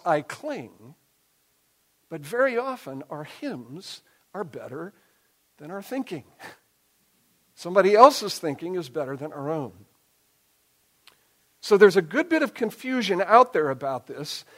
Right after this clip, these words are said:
and I'm convinced it's because of bad teaching and because of too little teaching. Bad teaching and too little teaching. And that fact,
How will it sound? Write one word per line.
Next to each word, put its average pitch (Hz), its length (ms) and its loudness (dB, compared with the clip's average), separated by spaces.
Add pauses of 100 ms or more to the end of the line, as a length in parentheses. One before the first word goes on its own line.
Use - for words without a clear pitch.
(240)
and 196 260 2
I'm 226 220 6
convinced 185 640 -4
it's - 180 -10
because 180 420 -4
of 131 240 -6
bad 220 380 8
teaching 247 720 -6
and 196 200 2
because 190 360 -4
of 185 140 -2
too 220 260 -6
little 202 400 8
teaching. 147 560 -8 (2000)
Bad 208 380 2
teaching 233 420 -4
and 196 100 0
too - 180 -12
little 180 280 -2
teaching. - 360 -20 (1400)
And 180 160 0
that 233 240 10
fact, - 800 -2